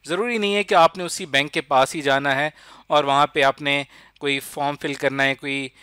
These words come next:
अ, अ, कोई भी आपने इस तरह की रसीद भरनी है, तब जाके आपको बैंक पैसा देगा। बल्कि अगर आप, मिसाल देता हूँ मैं आपको यहाँ पे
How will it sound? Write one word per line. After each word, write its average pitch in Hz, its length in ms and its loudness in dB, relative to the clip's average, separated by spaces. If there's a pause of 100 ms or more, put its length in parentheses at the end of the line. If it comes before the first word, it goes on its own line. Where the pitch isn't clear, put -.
(260)
अ, 131 40 -2
अ, - 1300 -2
कोई 160 220 -6
भी 156 120 0
आपने 143 280 2
इस - 120 -8
तरह 147 120 -4
की 147 160 -4
रसीद 139 380 -4
भरनी 135 340 -4
है, 135 140 -2 (100)
तब 170 140 2
जाके 165 300 2
आपको 151 300 2
बैंक 135 320 -4 (420)
पैसा 147 280 2
देगा। 135 300 -2
बल्कि 180 300 -2
अगर 196 220 2
आप, 190 260 4
मिसाल 170 320 4
देता 143 280 -2
हूँ 131 80 -6
मैं 123 80 -4
आपको 117 260 -6
यहाँ 104 240 -8
पे 196 120 -2